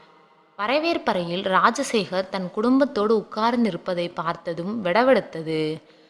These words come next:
அவர்களுக்கு எதிராக அண்ணனும் தம்பியும்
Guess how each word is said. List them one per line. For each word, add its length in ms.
அவர்களுக்கு 720
எதிராக 540
அண்ணனும் 560
தம்பியும் 640